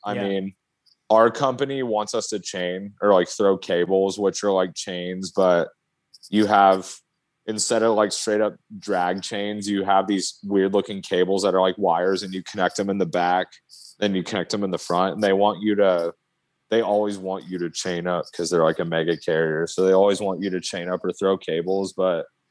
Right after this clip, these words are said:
Speaker 1: that whole process sucks, and you can only go twenty-five miles an hour. And, like, a lot of the older guys that have been out here for a bit, they're like, "If it's bad enough to where you have to chain or throw cables, like, shut down."
Speaker 2: Yeah.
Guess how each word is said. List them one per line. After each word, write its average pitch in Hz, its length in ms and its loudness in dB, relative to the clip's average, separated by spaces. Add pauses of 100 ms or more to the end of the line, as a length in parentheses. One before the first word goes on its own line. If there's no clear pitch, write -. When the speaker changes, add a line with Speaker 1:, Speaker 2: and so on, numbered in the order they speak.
(420)
Speaker 1:
that 104 220 2
whole 117 160 0
process 107 560 -4
sucks, 104 280 -4
and 113 120 -10
you 104 80 -8
can 107 120 -12
only 98 200 -2
go 107 120 4
twenty-five 92 540 -4
miles 87 300 -4
an 87 80 -10
hour. 85 300 -2
And, 87 160 -6
like, 87 260 -6 (520)
a 120 60 4
lot 120 220 6
of 160 40 4
the 143 100 4
older 123 320 0
guys 123 320 2
that 113 100 -2
have 104 140 0
been 101 120 -8
out 98 240 -8
here 113 120 -4
for - 180 0
a 117 40 2
bit, 120 280 2
they're 110 180 4
like, 101 280 2 (1400)
"If 127 180 0
it's 120 140 -2
bad 113 260 2
enough 139 220 0
to - 80 -6
where 123 140 2
you 120 120 -2
have 117 160 -4
to 113 140 -4
chain 104 400 -6
or 110 80 0
throw 104 260 4
cables, 101 500 2
like, 95 160 2
shut 90 340 0
down." 80 460 -8
Speaker 2:
Yeah. 127 240 -8